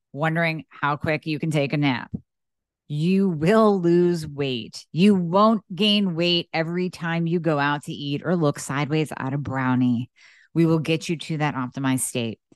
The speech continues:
So I'm gonna invite you to book an application call. And this is where you are going to go over everything, your health journey and all the different things you've tried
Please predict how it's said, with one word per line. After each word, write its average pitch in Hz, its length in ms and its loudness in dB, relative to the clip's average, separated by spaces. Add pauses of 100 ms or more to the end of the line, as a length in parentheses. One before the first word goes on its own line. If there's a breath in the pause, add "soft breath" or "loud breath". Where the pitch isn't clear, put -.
(200 soft breath)
So - 140 -4
I'm 170 60 4
gonna 190 120 6
invite 175 460 4
you 190 180 -4
to 151 300 -4
book 143 420 0
an 151 160 0
application 139 760 0
call. 135 320 0 (320 soft breath)
And 160 180 0
this 170 160 -4
is 180 120 -2
where 175 140 0
you 170 280 2
are 202 100 4
going 180 300 -2
to 185 80 -8
go 165 280 -6
over 165 640 0
everything, 170 720 -2
your 165 420 -2
health 185 480 -2
journey 165 500 0
and 135 120 -4
all 190 180 -8
the 214 120 -4
different 185 320 -4
things 165 260 -2
you've 139 200 -2
tried 175 580 2